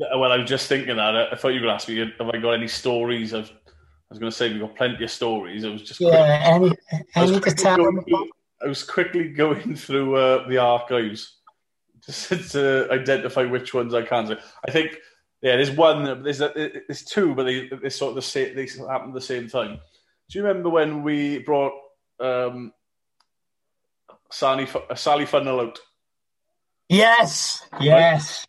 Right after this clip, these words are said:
Speaker 1: yes.
Speaker 2: Um, and, you know, everyone listening on you is probably thinking, "Oh, yeah, Funnell, oh, well done, lo-, well done, lads, you're hard." <laughs>
Speaker 1: <laughs> Yeah, I know, like, "Oh, that is not a Funnell, like."
Speaker 2: "Oh, you're mad."
Speaker 1: <laughs>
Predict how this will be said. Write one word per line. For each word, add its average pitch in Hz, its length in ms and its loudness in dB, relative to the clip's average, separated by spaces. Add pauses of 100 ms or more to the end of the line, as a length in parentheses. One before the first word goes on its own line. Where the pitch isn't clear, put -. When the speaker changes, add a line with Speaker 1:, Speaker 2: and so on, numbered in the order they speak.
(140)
Speaker 1:
yes. 160 600 6
Speaker 2:
Um, 127 600 2 (460)
and, 131 140 -2
you 127 80 -4
know, 110 240 -4
everyone 139 260 -2
listening 123 300 -4
on 110 100 -4
you 110 120 -6
is 110 80 -8
probably 110 200 -8
thinking, 123 220 -8
"Oh, 120 120 -4
yeah, 113 220 -2
Funnell, 113 480 -2
oh, 104 40 -4
well 113 140 -2
done, 110 180 -2
lo-, 98 200 -10 (320)
well 123 140 -2
done, 117 100 -2
lads, 120 260 -2
you're 123 120 2
hard." 110 220 0 (160)
<laughs> 294 100 -8 (840)
Speaker 1:
<laughs> - 0 -
Yeah, 202 580 6
I 185 40 2
know, 190 180 6
like, 185 180 6 (100)
"Oh, 160 280 6 (420)
that 156 140 6
is 147 200 6
not 143 180 6
a - 40 -6
Funnell, 135 360 4
like." 135 280 4 (220)
Speaker 2:
"Oh, 151 100 2
you're 165 140 4
mad." 147 400 2
Speaker 1:
<laughs> - 40 -20